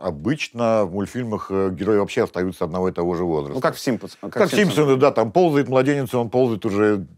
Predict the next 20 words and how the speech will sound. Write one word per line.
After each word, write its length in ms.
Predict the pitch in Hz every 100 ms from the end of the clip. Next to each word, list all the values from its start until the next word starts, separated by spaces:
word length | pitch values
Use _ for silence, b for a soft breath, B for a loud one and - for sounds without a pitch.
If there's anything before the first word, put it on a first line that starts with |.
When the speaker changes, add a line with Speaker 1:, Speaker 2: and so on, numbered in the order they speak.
| -
Speaker 1:
не, 140 | 104
не 240 | 104 104
первый 300 | 110 110 101
десяток 400 | 101 - 101 92
лет. 200 | 98 76 - B B B B B B
Вот. 500 | 95 90 85 - 90
А 400 | 92 - 92 95
мне 200 | 113 214
показалось 520 | 214 190 175 175 -
это 160 | -
нелогичным, 720 | 127 127 123 120 117 - 110 92
вообще 240 | 87 -
странным, 480 | - 180 156 85 71
на 100 | 71
самом 240 | - 73
деле. 160 | 69 65
Вот 140 | 71
почему 340 | - - 127 156
так, 160 | 107 - _ -
э, 280 | 110 90